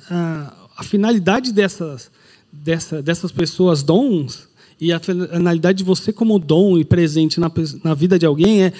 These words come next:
pra equipar todas as pessoas que seguem Jesus para o trabalho de servir bem.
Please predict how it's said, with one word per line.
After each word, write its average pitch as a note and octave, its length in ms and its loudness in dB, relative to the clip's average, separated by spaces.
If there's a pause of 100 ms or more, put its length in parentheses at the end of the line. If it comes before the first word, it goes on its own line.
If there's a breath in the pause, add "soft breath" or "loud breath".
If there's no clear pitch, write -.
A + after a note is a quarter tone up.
(180 loud breath)
pra G3 160 4
equipar G3+ 480 0
todas D#4 560 0
as A3+ 100 0
pessoas G3 560 0
que - 120 -8
seguem G3 320 -2
Jesus G3+ 400 0 (420 soft breath)
para D4+ 100 -4
o D#4 40 -4
trabalho C4 440 -2
de B3 120 -2
servir B3 480 -4
bem. A3 280 -6